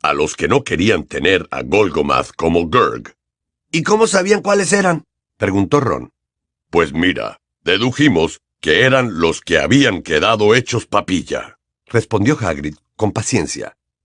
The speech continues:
Speaker 1: "Los que tenían un poco de sensatez se mantenían alejados de Golgomath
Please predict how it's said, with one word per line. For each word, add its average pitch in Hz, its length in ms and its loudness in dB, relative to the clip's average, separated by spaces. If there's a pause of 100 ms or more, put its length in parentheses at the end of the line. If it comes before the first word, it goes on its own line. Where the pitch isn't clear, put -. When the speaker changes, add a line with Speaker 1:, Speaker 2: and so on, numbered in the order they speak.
(280)
Speaker 1:
"Los 107 220 0
que 101 160 -2
tenían 127 400 0
un 98 160 0
poco 95 340 0
de 76 120 0
sensatez 69 800 -2 (160)
se 80 160 -2
mantenían 76 760 0
alejados 78 680 -4
de 76 100 -2
Golgomath 62 600 -2